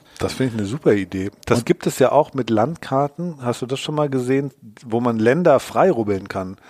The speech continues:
Speaker 1: Wie bei so Rubbellosen. Die sind so beschichtet.
Speaker 2: Mhm.
Speaker 1: Und dann kannst du praktisch alle Länder, in denen du schon warst, freirubbeln.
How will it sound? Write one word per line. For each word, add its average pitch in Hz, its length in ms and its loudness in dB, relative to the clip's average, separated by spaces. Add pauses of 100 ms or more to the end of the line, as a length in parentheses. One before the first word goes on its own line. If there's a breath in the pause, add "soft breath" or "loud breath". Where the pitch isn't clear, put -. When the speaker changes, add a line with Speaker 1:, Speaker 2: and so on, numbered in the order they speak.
(240 loud breath)
Speaker 1:
Wie 131 100 -2
bei 131 120 6
so 110 140 0
Rubbellosen. 104 640 0
Die 101 80 -4
sind 123 180 -8
so 135 80 -2
beschichtet. 147 640 -4 (320 loud breath)
Speaker 2:
Mhm. 131 220 -4
Speaker 1:
Und 120 80 -2
dann 120 180 0
kannst 151 300 -2
du 160 40 -4
praktisch 131 400 -2
alle 143 200 2
Länder, 143 360 4
in 117 100 -4
denen 127 200 0
du 127 80 -2
schon 110 240 -4
warst, 135 340 4 (160)
freirubbeln. 104 800 0